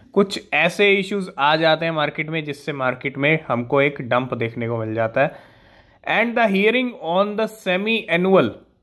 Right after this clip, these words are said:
monetary policy report to the Congress featuring, uh, Federal Reserve Chairman Jerome Powell schedule for Tuesday। तो यहाँ पे एक हियरिंग होने वाली है, कुछ स्पीच होने वाली है पॉवेल की। भैया,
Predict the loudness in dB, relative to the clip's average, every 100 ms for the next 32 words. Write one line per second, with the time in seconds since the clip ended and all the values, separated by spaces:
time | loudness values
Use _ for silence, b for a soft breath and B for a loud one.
0 | _ _ -8 2 4 4 0 -2 2 4
1 | 4 2 0 0 -2 4 4 2 -18 _
2 | _ _ _ -6 0 4 4 4 2 4
3 | 2 2 -2 -20 -12 -10 -6 -4 -4 -6
4 | b b b b b 0 4 4 4 0
5 | 2 2 2 0 0 4 4 4 0 0
6 | 0 -2 0 2 2 0 0 0 0 -2
7 | -4 0 0 0 -2 -8 _ 0 2 2
8 | -2 -10 -2 -2 -2 -6 -8 b b b
9 | -4 0 2 2 2 0 -2 -2 0 0
10 | -2 0 0 0 0 -2 -2 -8 -8 -4
11 | -2 -2 -2 0 2 2 4 2 2 2
12 | 2 2 -2 -6 -8 b b b b -2
13 | 2 4 2